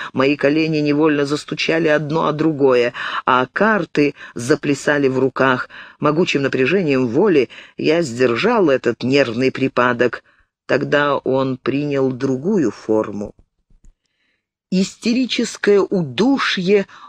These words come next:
клубком поднялось от диафрагмы к горлу, и я, едва дыша, чувствовал, что если не проглочу этого клубка,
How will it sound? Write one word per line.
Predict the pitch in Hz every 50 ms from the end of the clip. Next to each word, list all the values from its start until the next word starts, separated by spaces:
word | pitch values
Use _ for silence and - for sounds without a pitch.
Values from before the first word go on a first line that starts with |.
| _ _
клубком | - - - 147 180 190 - - - - - - 220 240 233 226 202 185
поднялось | - - 175 175 160 139 151 160 170 170 180 190 185 170 - 156
от | 147 151
диафрагмы | 131 127 151 147 135 - - 175 190 175 151 143 143 139
к | 127 117 117
горлу, | 120 170 220 233 196 156 143 135 127 123 - - - - _ -
и | 165
я, | 151 135 127 - 185 214 214 185
едва | 147 135 143 143 143 165 170
дыша, | 156 151 143 - - 214 190
чувствовал, | - - - 208 196 - - - 165 156 151 143
что | - - - -
если | 160 165 190 - - 160
не | 160 156 170 185
проглочу | 170 - 147 160 156 143 139 143 143 - - - - 285 285 -
этого | - 196 196 - - 175 170 160
клубка, | - - 120 139 180 170 - - - - 143 139 131 117